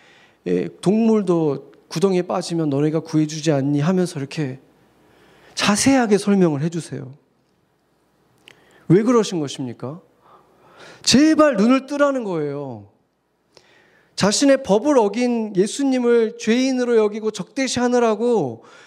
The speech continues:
그 법이 너무 중요해가지고 지금 이 사람을 살리려고 하는 게 그동안 고통받고 있던 이 사람이 해방되는 지금 이 찰나에 와서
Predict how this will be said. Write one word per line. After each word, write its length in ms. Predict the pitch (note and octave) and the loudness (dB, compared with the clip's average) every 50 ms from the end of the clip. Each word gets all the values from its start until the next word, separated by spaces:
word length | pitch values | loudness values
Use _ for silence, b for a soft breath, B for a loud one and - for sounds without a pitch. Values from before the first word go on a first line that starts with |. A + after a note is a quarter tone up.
| B B | B B
그 180 | - C4+ C4+ - | -2 -2 0 4
법이 300 | F#3+ G#3 A3+ A#3+ C#4 B3+ | 4 4 4 4 4 4
너무 280 | A#3+ A3+ B3+ C#4 C#4+ | 4 2 2 0 -2
중요해가지고 1000 | A3 A#3+ B3 A#3+ A#3+ A3+ G#3+ A3+ G#3 G3 G3+ A3 A#3 A3+ G3 C#3+ B2 A2+ b b b b b | -4 -4 -4 -2 -2 0 -2 -2 -4 -6 -6 -4 -4 -2 -2 -4 -6 -10 b b b b b
지금 260 | - - B3 B3 B3 A3 | -14 -10 -6 -4 -4 -2
이 60 | G#3 | 0
사람을 280 | A#3 C4 C4 B3+ B3 | 0 2 2 2 0
살리려고 540 | A#3+ - D4 D4+ D4+ D4 C#4+ C#4 C4 A#3+ B3+ | -2 -4 -2 -2 0 0 0 0 0 0 0
하는 240 | A#3+ A#3 A#3 A#3 A3+ | -2 -2 -4 -6 -6
게 420 | G#3+ G#3 G#3+ G#3 G3 D3+ C3 A#2 b b b b b | -4 -4 -4 -4 -6 -6 -8 -10 b b b b b
그동안 380 | - A#3+ G#3+ C4+ C4+ C4 B3 | -4 -2 2 4 4 4 2
고통받고 520 | B3 A3 A3+ - C#4 C#4 B3+ B3 B3 B3 A#3+ | 0 -4 -6 -6 -6 -4 -4 -4 -4 -6 -8
있던 260 | A#3 A#3 A#3+ A#3+ A3 | -10 -8 -6 -6 -6
이 40 | G3+ | -4
사람이 300 | F#3 A#3+ A#3+ A#3+ A#3 A3+ | -2 0 0 0 0 -2
해방되는 640 | G#3 B3 C#4+ D4 C#4+ C4+ B3+ B3 A#3+ A#3 A#3 A#3 A#3+ | -2 0 2 2 2 2 2 2 2 2 0 -2 -4
지금 260 | - A#3 A#3+ A3 G#3+ | -6 -8 -6 -6 -8
이 60 | A3+ | -8
찰나에 460 | - - - C4+ C4 B3+ B3+ B3 A#3+ | -8 -6 -6 -4 -2 -2 -2 0 0
와서 580 | A3 F3 D#3 D#3 - G3+ G#3 G3 E3 B2 A#2+ | 0 0 0 -2 -4 -4 -6 -6 -6 -8 -10